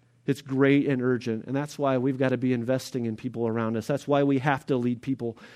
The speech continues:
to Christ. It's why we've gotta make disciples who can turn around and also make disciples.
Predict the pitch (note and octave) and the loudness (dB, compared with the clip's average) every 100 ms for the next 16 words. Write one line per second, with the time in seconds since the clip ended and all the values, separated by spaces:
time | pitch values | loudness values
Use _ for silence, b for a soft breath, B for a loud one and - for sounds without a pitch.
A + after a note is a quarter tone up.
0 | B - B2 C3+ A#2 - B2+ B2+ C#3 C#3+ | B -6 -2 0 -2 -2 -6 0 2 4
1 | C3 C#3+ C3 B2 C3 - - C#3 B2+ A#2+ | 2 2 2 2 2 0 -4 -2 -2 -4
2 | A2 C3 C3 - C#3 C3+ B2+ B2 B2+ B2 | -4 -2 -2 -2 -2 2 2 2 0 0
3 | B2 B2+ - B2 A#2+ A#2 A2+ - A2 G#2+ | 0 -2 -4 -2 -2 -4 -8 -10 -12 -12
4 | A2 - | -18 -18